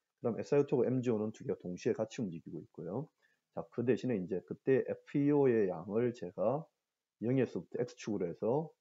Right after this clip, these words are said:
자, 영에서부터 가령 영 점 한 오까지 나는 그리고 싶다. 이렇게 이제 하는 거죠. 그 다음에, 자, 이제 에이알 투 쓰리의 양은, 나는 이 에이알 투 쓰리의 양을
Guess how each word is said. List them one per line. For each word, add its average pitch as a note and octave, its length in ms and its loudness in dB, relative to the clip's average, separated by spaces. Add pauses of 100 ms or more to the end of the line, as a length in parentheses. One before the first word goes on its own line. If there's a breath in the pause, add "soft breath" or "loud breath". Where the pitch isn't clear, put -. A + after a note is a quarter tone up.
자, - 140 -14
영에서부터 G#2+ 840 -2
가령 G2+ 400 -4 (380)
영 B2 300 -2
점 A#2 400 0
한 G#2 200 -4
오까지 A#2 400 0
나는 F2+ 240 -6
그리고 A2 240 0
싶다. - 440 -2 (140)
이렇게 - 260 -12
이제 E2 160 -14
하는 F2 220 -12
거죠. G2 420 -10 (1400 soft breath)
그 - 120 -18
다음에, G#2 640 -2 (300)
자, F2 380 -16 (760)
이제 F#2+ 260 -6
에이알 C3+ 340 6
투 E3 180 2
쓰리의 D#3+ 340 4
양은, F2+ 440 -2 (540)
나는 G#2 580 -6
이 G2+ 60 -6
에이알 G2+ 360 -4
투 - 160 -10
쓰리의 F#2+ 300 0
양을 G2+ 520 -2